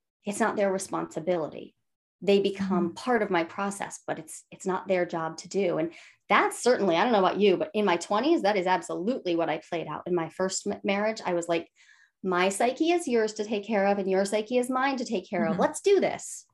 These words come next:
Speaker 1: I don't know
Speaker 2: The
Speaker 1: how it
Speaker 2: only
Speaker 1: works out.
Speaker 2: reason I should know what my need is, is so I could tell you, so you could fill it, right? That's the only reason.
Speaker 1: Exactly. Oh my God.
Speaker 2: <laughs>
Speaker 1: Yes.
Speaker 2: Ah.
Speaker 1: Yeah.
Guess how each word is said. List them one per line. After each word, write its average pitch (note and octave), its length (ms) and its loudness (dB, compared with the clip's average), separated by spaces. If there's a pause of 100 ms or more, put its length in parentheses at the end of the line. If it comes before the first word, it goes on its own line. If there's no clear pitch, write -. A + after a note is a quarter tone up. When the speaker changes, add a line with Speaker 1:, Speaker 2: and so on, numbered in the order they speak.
(120)
Speaker 1:
I - 60 -8
don't - 140 -10
know - 60 -8
Speaker 2:
The B3+ 80 4
Speaker 1:
how - 100 4
it - 40 2
Speaker 2:
only C4 140 0
Speaker 1:
works C4+ 60 -4
out. C#4 40 -4
Speaker 2:
reason C#4 320 2
I A#3 100 2
should A#3 240 2
know A#3 220 4
what B3+ 220 4
my G#3+ 180 4
need D4+ 320 2
is, F#3+ 320 4
is G3 160 -2
so G#3+ 120 0
I G3+ 100 2
could G3 220 -6
tell F4 280 4
you, G#3 480 0
so A#3+ 160 -6
you A#3+ 200 0
could A3+ 180 -2
fill C4+ 240 -2
it, - 120 -6 (160)
right? A#3 360 2 (100)
That's C4+ 240 -2
the D4 100 -4
only D#4+ 220 -4
reason. D#4 400 4
Speaker 1:
Exactly. A3+ 540 0 (280)
Oh C4 220 4
my B3 160 6
God. G#3 380 4
Speaker 2:
<laughs> - 40 -10
Speaker 1:
Yes. G#3 340 6
Speaker 2:
Ah. C#4+ 400 -2
Speaker 1:
Yeah. F3+ 320 4